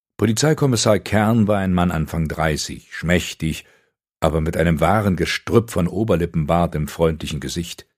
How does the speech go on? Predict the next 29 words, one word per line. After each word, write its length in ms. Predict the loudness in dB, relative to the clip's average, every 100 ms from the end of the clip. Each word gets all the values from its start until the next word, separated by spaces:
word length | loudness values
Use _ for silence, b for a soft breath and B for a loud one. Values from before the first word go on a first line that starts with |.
| _ _ _ _ _
Sie 120 | -10
gaben 260 | -4 -4 -4
sich 200 | -6 -6
die 160 | -6
Hand. 340 | -4 -8 -12 _ _ _ _ _ _ _ _ _ _ _ _
„Wir 140 | 0 2
erwarten 380 | 6 4 4 0
eigentlich 400 | -2 -2 0 2
einen 180 | 2
Oberkommissar 760 | 2 2 2 2 0 0 2 2
Leon 340 | 2 2 0 0
Kessler 400 | 0 0 2 2
aus 180 | 2
Flensburg“, 680 | 0 -4 -2 -2 -2 -2 -8 _ _ _ _
erklärte 380 | -12 -4 -4 -4
Kern. 400 | -4 -2 -2 -6 _ _ _ _ _
„Und 200 | 2 2
natürlich 420 | 2 2 4 4 4
die 140 | 0
Spurensicherung.“ 840 | 4 4 6 4 2 0 -4 -4 -12 _ _ _ _ _ _ _ _ _ _ _ -6
Bentin 580 | -4 -4 2 4 4 4
wunderte 380 | 2 2 -4
sich. 360 | -10 -10 -14 -20 _ _ _ _ _ _ _ _ _ _
Warum 460 | -2 2 4 2 0
übernahm 540 | 2 0 2 0 0
Leck 260 | 0 -4 -4
das 220 | -6 -6
nicht 180 | -10 -6
selbst? 500 | -6 -6 -8 -12